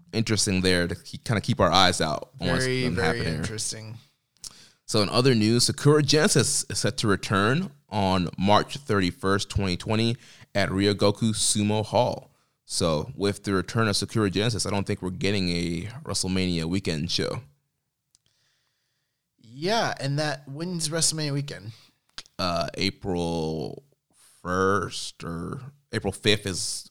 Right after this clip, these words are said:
Speaker 1: WrestleMania, I think. April fifth or sixth.
Speaker 2: Yeah, so I mean, for the, for the Japanese talent to get out here, I mean, um, they're probably not having a show, but even if they were gonna have a show,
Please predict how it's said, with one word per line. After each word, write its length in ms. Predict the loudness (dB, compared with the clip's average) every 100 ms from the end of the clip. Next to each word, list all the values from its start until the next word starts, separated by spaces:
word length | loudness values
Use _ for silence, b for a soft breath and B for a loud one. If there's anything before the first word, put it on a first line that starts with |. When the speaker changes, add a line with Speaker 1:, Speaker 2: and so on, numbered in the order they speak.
| -12
Speaker 1:
WrestleMania, 400 | -8 -4 -4 -4
I 40 |
think. 160 | -6 -8
April 140 | -10 -8
fifth 160 | -8
or 40 | -6
sixth. 340 | -6 -8 -12 _ _ _ _ _ _ _ _ _ _
Speaker 2:
Yeah, 340 | -4 0 0
so 180 | 0 0
I 60 | 0
mean, 240 | -4 -6
for 140 | -8 -6
the, 120 | -8
for 260 | -8 -8
the 100 | -6
Japanese 460 | -4 -4 -4 -6 -8
talent 280 | -6 -6 -6
to 60 | -10
get 160 | -10
out 220 | -8 -8
here, 240 | -8 -8 -8
I 60 |
mean, 580 | -8 -12 -16 -16 -14 -14 -18 _ _ _ _
um, 560 | -8 -6 -6 -10 -14 -18
they're 100 | -18
probably 240 | -2 -2 0
not 140 | -4
having 240 | -8 -10 -6
a 60 |
show, 260 | -4 0 -2
but 160 | -4
even 180 | -10 -12
if 120 | -12
they 100 | -10
were 160 | -8 -6
gonna 140 | -6
have 100 | -8
a 40 | -6
show, 460 | -6 -4 -6 -8